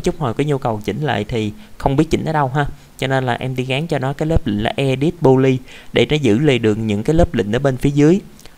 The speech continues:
Rồi, bây giờ nè ha, nếu như á, đây nè,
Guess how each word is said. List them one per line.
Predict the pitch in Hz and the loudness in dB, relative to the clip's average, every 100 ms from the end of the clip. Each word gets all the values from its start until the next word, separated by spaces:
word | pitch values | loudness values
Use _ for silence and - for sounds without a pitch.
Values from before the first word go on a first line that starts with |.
| - | -6
Rồi, | 127 120 95 - - - - | 2 4 2 -8 -16 -20 -4
bây | 147 | 2
giờ | 139 | 4
nè | 120 | 4
ha, | 131 147 - - - | 2 2 0 -4 0
nếu | 160 208 | 4 6
như | 196 156 | 8 8
á, | 160 190 - - - - - - - - - | 6 2 -6 -20 -20 -20 -20 -20 -20 -20 -2
đây | 139 | 0
nè, | 135 | 0